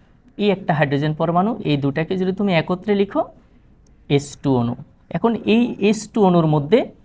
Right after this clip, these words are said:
দুইটি হাইড্রোজেন পরমাণু নাকি এই রাসায়নিক বন্ধনের মাধ্যমে যুক্ত থাকে, একত্রিত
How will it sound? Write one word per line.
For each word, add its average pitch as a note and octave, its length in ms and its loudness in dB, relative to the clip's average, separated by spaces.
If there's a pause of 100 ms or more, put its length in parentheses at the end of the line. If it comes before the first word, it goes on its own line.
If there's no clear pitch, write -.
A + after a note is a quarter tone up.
(580)
দুইটি E3 320 2
হাইড্রোজেন E3+ 460 2
পরমাণু E3 420 2
নাকি E3 260 2 (800)
এই G3+ 120 0 (100)
রাসায়নিক G3+ 380 2 (120)
বন্ধনের E3 500 0
মাধ্যমে D#3 340 -2 (760)
যুক্ত - 240 -4 (140)
থাকে, C#3 200 -4 (180)
একত্রিত F#3+ 420 -4